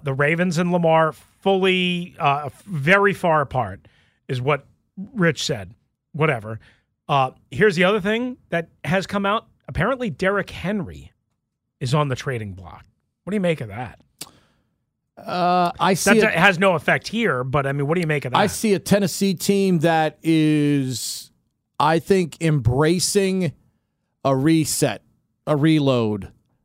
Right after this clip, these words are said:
Speaker 2: Again, you,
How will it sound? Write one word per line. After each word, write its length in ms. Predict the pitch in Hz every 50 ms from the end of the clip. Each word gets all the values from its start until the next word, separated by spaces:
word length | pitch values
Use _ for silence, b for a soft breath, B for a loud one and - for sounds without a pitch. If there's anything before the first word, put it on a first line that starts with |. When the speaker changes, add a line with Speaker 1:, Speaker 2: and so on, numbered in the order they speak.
| _ _ _ _ _ _ _ _ _ _ _ _ _ _ -
Speaker 2:
Again, 560 | 170 147 113 185 185 175 170 156 131 113 101 _ _ _ _ _ _ _ _ _ _ _ _ _ _ - - - - -
you, 440 | 147 147 175 180 175 156 131 185